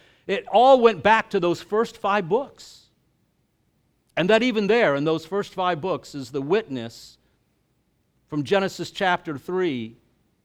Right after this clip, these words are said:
that she would bear a son, and that son would be their redemption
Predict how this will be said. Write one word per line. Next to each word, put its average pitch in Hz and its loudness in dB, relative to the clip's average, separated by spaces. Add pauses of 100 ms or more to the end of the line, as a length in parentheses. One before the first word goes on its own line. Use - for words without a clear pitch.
(760)
that 160 0 (220)
she 127 -6
would 139 -6
bear 180 2
a 156 -2
son, 110 -6 (420)
and 147 -4
that 165 -2
son 156 -4
would 131 -8
be 165 0
their 156 -2
redemption 131 -8